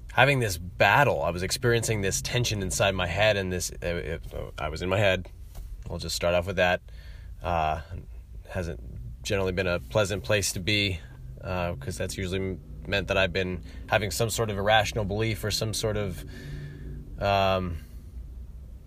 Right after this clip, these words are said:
war with different aspects of my personality. And, uh, so anyway,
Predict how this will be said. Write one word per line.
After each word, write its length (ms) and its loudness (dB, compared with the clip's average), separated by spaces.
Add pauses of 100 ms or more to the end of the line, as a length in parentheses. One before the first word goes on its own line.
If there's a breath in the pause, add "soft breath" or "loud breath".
(420)
war 540 4
with 260 -2
different 300 0
aspects 720 2
of 200 -4
my 140 0
personality. 920 2
And, 280 -4 (880 loud breath)
uh, 380 4
so 140 4
anyway, 300 4